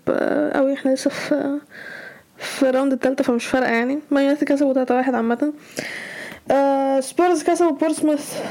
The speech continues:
واحد صفر. بعدين ساوثهامبتون كت-، كسبوا كريستال بالاس اتنين واحد. بريستون كسبوا هدرسفيلد تلاتة واحد.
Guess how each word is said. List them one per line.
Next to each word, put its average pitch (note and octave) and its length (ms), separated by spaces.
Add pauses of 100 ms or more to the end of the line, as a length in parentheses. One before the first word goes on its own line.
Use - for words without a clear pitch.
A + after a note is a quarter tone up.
(140)
واحد C#4+ 220
صفر. - 460 (1000)
بعدين D4 760 (240)
ساوثهامبتون C#4+ 540
كت-، C#4+ 400
كسبوا C4 420
كريستال C#4 320
بالاس C4+ 520
اتنين C4 200
واحد. C#4 340 (880)
بريستون D4+ 320
كسبوا D4 320
هدرسفيلد C#4 380
تلاتة B3+ 240
واحد. C4+ 380